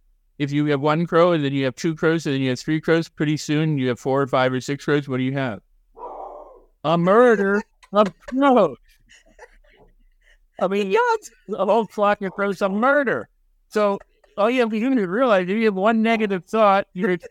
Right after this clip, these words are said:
Speaker 1: more negative thoughts. What do you have?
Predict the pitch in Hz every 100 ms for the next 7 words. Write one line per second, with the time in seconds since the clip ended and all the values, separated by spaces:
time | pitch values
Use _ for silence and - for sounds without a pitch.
0 | _ _ _ _ _ - 170 208 226 196
1 | 180 170 - 170 190 - 165 170 185 190
2 | 254 262